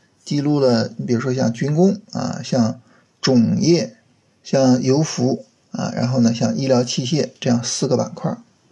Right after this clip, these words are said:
啊。然后操作上选股啊，这个我大概看了一下啊，其他板块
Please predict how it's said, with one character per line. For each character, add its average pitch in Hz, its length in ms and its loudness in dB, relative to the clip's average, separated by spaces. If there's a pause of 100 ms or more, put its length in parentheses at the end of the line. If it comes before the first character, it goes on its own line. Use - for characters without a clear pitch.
(240)
啊。 220 200 -8 (520)
然 156 140 2
后 151 440 4 (720)
操 226 160 2
作 226 160 6
上 143 200 4
选 151 320 4
股 143 180 2
啊， - 360 -6 (460)
这 - 120 -6
个 62 460 -6
我 - 140 -4
大 131 100 -2
概 127 160 0
看 - 260 0
了 113 80 4
一 - 80 -2
下 - 300 -8 (180)
啊， - 160 -6 (120)
其 - 120 -4
他 170 140 4
板 131 160 0
块 170 260 0